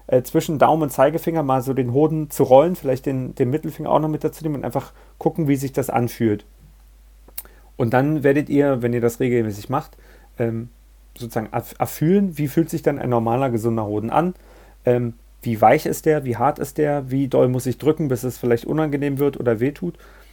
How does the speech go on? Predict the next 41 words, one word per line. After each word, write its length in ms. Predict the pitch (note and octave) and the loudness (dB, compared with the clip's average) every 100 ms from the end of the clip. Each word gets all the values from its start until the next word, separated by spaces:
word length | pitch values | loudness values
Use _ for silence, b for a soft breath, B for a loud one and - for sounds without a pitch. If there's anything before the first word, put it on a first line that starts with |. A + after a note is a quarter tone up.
| b b | b b
Und 120 | A#2+ | 0
wenn 80 | C3+ | 2
man 100 | C3 | 4
das 200 | D3+ D#3+ | 2 2
regelmäßig 500 | D#3 D3+ C3+ C3+ B2+ | 2 2 0 -4 -4
macht, 280 | D#3 - - b b b | -4 -6 -20 b b b
ähm, 360 | B2+ B2+ B2+ - - - | -4 -2 -6 -10 -18 -6
wir 120 | B2+ | -2
sind 100 | B2 | 2
ja 100 | C3 | 4
alle, 300 | B2 C#3+ C#3+ - | 6 6 4 2
alle 180 | C#3 | 2
verheiratet, 720 | C3+ A2+ B2+ D3+ D3+ D#3 D3+ - | 2 0 2 2 -2 -4 -4 -2
ähm, 240 | C3 B2 - | -2 -4 -8
kann 140 | - C#3 | -4 -2
man 140 | C3+ | -2
im 60 | C3 | 0
Zweifelsfall 400 | C3+ C3+ C3 A#2+ | 0 0 -2 -2
auch 60 | |
mal 80 | B2+ | 0
die 80 | A#2+ | -2
Frauen 460 | - A#2 D3 D#3+ | 0 2 2 0
fragen, 460 | D#3 - C#3 D3 B2+ | -6 -6 -6 -4 -6
wie 100 | B2 | -6
ist 180 | B2+ - | -6 -6
das 120 | - | -2
bei 140 | - | 0
euch 380 | A#2+ C#3+ E3+ - b b b - | 2 2 2 -4 b b b -6
mit 140 | B2 | -2
euren 240 | C3 B2 A#2 | 2 2 0
Brüsten, 380 | D3+ - E3 | -4 -6 -4
wenn 100 | C#3+ | -2
ihr 140 | - C3+ | 0 -2
euch 200 | C3 - | -2 -4
abtastet, 520 | - - D3+ - - | -6 -4 -4 -4 -6
und 100 | B2+ | -4
die 100 | A#2+ | 0
werden 200 | B2 A#2+ | 0 2
genau 200 | A#2+ A#2 | 0 2
das 140 | A#2 | 2
Gleiche, 400 | - B2 C#3 D#3+ | 2 0 0 -4